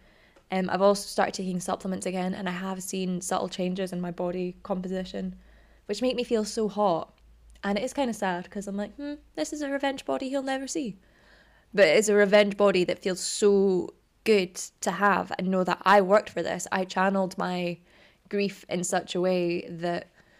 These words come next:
I can now see a palpable result of it.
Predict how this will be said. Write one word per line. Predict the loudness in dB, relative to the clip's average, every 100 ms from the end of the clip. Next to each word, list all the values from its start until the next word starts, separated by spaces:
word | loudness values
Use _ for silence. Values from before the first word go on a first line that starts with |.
| _ _ _ _ _ _ -2
I | 0
can | 2
now | 0
see | 0 -2 -2 -2 -6 _ _ _ _ _ _ -4
a | -2
palpable | 0 0 0 0 0
result | 0 -2 -2 -4
of | -6
it. | -8